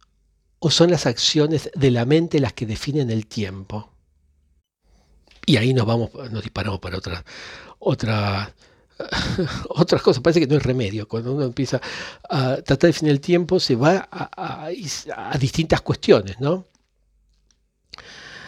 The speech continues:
Porque ahí hay que responder, eh, estas preguntas. Entonces, ¿el tiempo pasa en la cabeza o pasa realmente en el exterior? ¿Pasa dentro de tu mente o está pasando afuera? Porque aquí nos vamos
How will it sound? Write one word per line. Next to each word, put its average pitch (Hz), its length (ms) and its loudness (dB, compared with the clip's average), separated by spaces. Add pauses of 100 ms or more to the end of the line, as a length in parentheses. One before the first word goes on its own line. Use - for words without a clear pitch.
(340)
Porque 131 200 4
ahí 160 140 10
hay 165 80 6
que 160 140 2
responder, 139 640 2
eh, 127 600 -4
estas - 240 0
preguntas. 127 800 0 (220)
Entonces, 139 300 -2
¿el 120 80 -4
tiempo 151 340 2
pasa 143 220 0
en 135 40 2
la 117 100 0
cabeza 208 380 4
o 151 140 4
pasa 131 280 2
realmente 123 420 -2
en 127 80 0
el 117 80 -2
exterior? 107 720 -6
¿Pasa 147 280 2
dentro 143 260 2
de 120 80 0
tu 117 140 -4
mente 190 320 6
o 151 60 6
está - 180 -2
pasando 131 360 -2
afuera? 101 440 -8 (1500)
Porque 127 200 4
aquí 165 180 4
nos 151 140 4
vamos 165 360 2